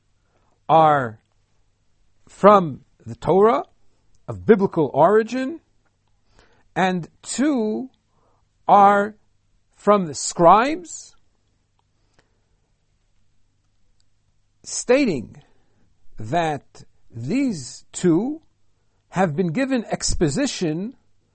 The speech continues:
by the prophets, have been elaborated by the Nevi'im, and the four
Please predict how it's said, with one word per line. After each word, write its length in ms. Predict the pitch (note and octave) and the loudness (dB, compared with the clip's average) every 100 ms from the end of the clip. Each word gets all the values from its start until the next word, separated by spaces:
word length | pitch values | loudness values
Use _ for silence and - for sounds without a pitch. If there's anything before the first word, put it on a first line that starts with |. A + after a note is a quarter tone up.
| _ | _
by 240 | - G3 G3+ | 0 4 4
the 300 | D3+ D#3+ A#2+ _ | 2 -4 -8 _
prophets, 840 | - C#3+ A2+ - A#3+ A#3+ - - _ _ _ - | -8 -6 -6 -6 -8 -8 -20 -20 _ _ _ -10
have 100 | C3+ | 0
been 160 | F#3 | 0
elaborated 880 | E3+ F3 C4+ C4 F3 D3 A#2+ G#2 F#2+ _ - _ | 2 0 -2 -2 0 0 -2 -12 -16 _ -20 _
by 300 | A#2 - F3 | 0 2 4
the 320 | C3+ C3+ A#2+ - | 0 -4 -6 -8
Nevi'im, 680 | A#2+ B2+ F#2 G#2 G#2+ G#3 F4 - _ _ _ _ _ _ _ _ _ _ _ _ _ _ _ _ _ _ | -10 -8 -8 -8 -6 -8 -10 -18 _ _ _ _ _ _ _ _ _ _ _ _ _ _ _ _ _ _
and 520 | F3 F3+ F3 E3 C#3 - _ _ _ _ | -2 0 -2 -6 -10 -20 _ _ _ _
the 480 | C#3 B2+ E3+ D#3+ D#3 | -10 -6 -6 -6 -12
four 800 | - - C4+ D4+ A#3 C3+ A2 | -18 -6 0 2 2 0 -6